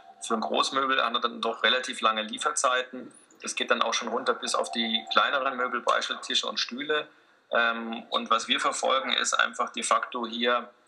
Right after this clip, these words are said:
ähm, der Baustein zwischen Industrie und Endverbraucher zu sein, wo wir sagen, wir, wir schaffen diese Verfügbarkeit. Der Kunde soll einfach die Möglichkeit bekommen, wenn er,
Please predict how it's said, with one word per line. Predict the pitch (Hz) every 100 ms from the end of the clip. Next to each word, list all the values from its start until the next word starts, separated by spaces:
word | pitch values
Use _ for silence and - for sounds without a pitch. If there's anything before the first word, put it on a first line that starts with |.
| _ _ -
ähm, | 104 104 104 104 104 -
der | 107
Baustein | - 98 123 - 123 117
zwischen | 120 131
Industrie | 127 113 - - 127 135
und | 117 110 -
Endverbraucher | 131 143 135 123 123 123
zu | 123
sein, | 110 110 110
wo | 110
wir | 107
sagen, | 104 101 104 - - - _ _
wir, | 117 113 120 113 - - - - - - - - - -
wir | 123
schaffen | - 123 - 117
diese | 107 95
Verfügbarkeit. | 98 - - - - - -
Der | -
Kunde | - 147
soll | 127 -
einfach | 120 120 117
die | 117
Möglichkeit | 117 123 - 113 -
bekommen, | 120 123 117
wenn | 113
er, | 113